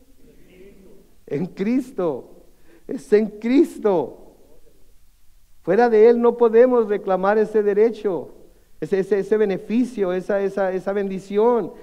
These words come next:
Es en Cristo. En Cristo Dios nos ve como quienes han cumplido la ley a la perfección.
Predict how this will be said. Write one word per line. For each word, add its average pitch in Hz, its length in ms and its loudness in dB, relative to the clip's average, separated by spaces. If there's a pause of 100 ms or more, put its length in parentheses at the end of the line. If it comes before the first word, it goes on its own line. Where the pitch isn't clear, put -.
(160)
Es 180 180 -6
en 220 140 2
Cristo. 220 800 -4 (180)
En 180 140 0
Cristo 247 500 2
Dios 220 180 2
nos 233 200 0
ve 214 160 2
como 214 260 -2
quienes 185 280 -4
han 180 100 -4
cumplido 185 580 -8
la 180 180 -6
ley 156 520 -10
a 160 80 -8
la 170 180 -8
perfección. 202 920 -6